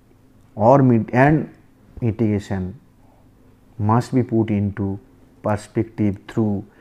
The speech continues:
safety protection measures, different safety protection measures. The early you do, the better is the result.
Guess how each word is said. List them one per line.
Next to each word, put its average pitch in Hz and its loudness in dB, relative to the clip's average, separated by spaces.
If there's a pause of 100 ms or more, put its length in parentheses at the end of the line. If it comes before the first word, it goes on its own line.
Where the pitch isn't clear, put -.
(200)
safety - -6
protection 98 -6
measures, 101 -8 (540)
different 113 2
safety 104 -8
protection 98 -10
measures. 107 -14 (1080)
The 110 2
early 160 8
you 127 8
do, 117 4 (560)
the 107 -2
better 113 4
is 107 0
the 101 0
result. 95 -4